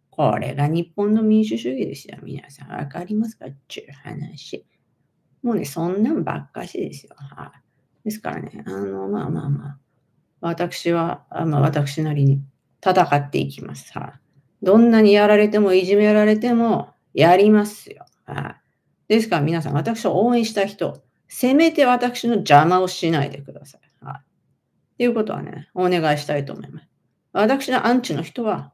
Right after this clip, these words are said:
まあ、せいぜいアンチ活動頑張ってください。はい。あんたんとこにも行くかもしんないからね、その話ね。覚悟しなさいって話ですよ。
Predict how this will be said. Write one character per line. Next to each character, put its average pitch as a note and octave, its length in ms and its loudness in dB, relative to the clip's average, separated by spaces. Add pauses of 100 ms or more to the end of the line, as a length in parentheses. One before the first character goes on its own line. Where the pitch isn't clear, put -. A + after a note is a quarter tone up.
ま G#3+ 120 4
あ、 G#3+ 40 2
せ E3+ 440 2
い E3+ 40 0
ぜ F3 380 -2
い - 20 -20 (580)
ア E3+ 140 0
ン D#3+ 100 0
チ - 120 -10
活 D#3+ 280 -2
動 - 140 -20
頑 E3 340 2
張 E3+ 80 2
っ E3+ 100 -10
て B2+ 120 -4
く C3+ 100 -10
だ - 100 -12
さ - 140 -18
い。 - 180 -18
は B2 140 -6
い。 - 120 -14 (460)
あ B3+ 140 2
ん C#4 80 0
た G#3 100 4
ん G#3 80 2
と F#3+ 100 -2
こ A3+ 100 0
に G#3+ 100 4
も C#3+ 80 2
行 C#3+ 120 -2
く - 100 -14
か E3 120 -2
も C#3+ 80 -6
し - 140 -10
ん C#3 80 -4
な - 80 -8
い - 80 -14
か - 80 -12
ら - 80 -8
ね、 A3 120 -8
そ - 160 -10
の G#2+ 160 -8
話 - 320 -20
ね。 - 160 -16
覚 F3+ 300 2
悟 - 160 -4
し - 180 -12
な - 140 -14
さ - 140 -16
い C#3 60 -12
っ - 20 -20
て C3+ 100 -16
話 - 300 -16
で - 80 -20
す - 100 -20
よ。 - 60 -20